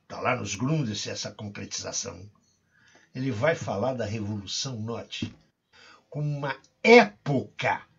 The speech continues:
de revolução social. Época. Hã? O que que eu quero dizer com isso? O desenvolvimento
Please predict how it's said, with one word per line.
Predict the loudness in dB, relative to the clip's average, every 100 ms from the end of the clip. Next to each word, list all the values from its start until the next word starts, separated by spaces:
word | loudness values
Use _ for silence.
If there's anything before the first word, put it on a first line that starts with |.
| _ -14
de | -8
revolução | -6 -4 -4 -6 -8
social. | -10 -10 -12 -14 -18 -20 -20 -20 -20 -4
Época. | 6 6 6 2 0 0 -2 -4 -4 -12 -20 -20 _ -20 -20 _ _ _ 0
Hã? | 8 8 8
O | 0 -12 _ _ _ _ _ _ _ _ -20 -20 -20 _
que | -8
que | 2 2
eu |
quero | 4 0 2
dizer | 0 -2 -4
com | -4
isso? | -4 -4 -6 -12 -20 _ _ _ _ -20 -20 -18 -6
O | -2
desenvolvimento | 4 6 6 2 2 0 0 0 -2 0 0 -2 -12 -16